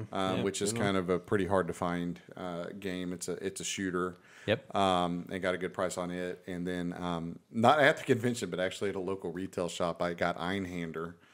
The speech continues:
Speaker 1: Ooh.
Speaker 2: for
Speaker 3: Yeah, talk about this game real quick, 'cause I wasn't too familiar with it.
Speaker 2: So it is a Squaresoft game, and it came out near the time of Final Fantasy seven.
Speaker 3: Nice.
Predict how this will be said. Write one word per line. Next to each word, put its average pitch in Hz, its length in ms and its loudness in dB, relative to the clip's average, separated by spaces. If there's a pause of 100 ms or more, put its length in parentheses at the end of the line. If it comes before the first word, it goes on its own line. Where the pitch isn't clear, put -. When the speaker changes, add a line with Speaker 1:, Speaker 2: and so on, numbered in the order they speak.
(180)
Speaker 1:
Ooh. 131 180 -4
Speaker 2:
for 95 680 0
Speaker 3:
Yeah, 175 240 2
talk - 260 2
about 180 160 4
this 147 140 4
game 117 220 4
real 95 120 2
quick, - 260 0
'cause 107 140 0
I 107 100 6
wasn't 113 320 2
too 95 240 0
familiar 87 420 0
with 73 160 -4
it. - 260 -2
Speaker 2:
So 127 280 6
it 127 120 8
is 120 200 8
a 98 220 4
Squaresoft 104 720 0
game, 85 400 -8 (360)
and 95 80 -4
it 95 60 -2
came 135 260 4
out 101 160 2
near 101 220 2
the 98 100 2
time 87 480 -2
of 82 140 -4
Final 90 260 -2
Fantasy 87 400 -6
seven. 85 500 -2 (120)
Speaker 3:
Nice. 80 340 -2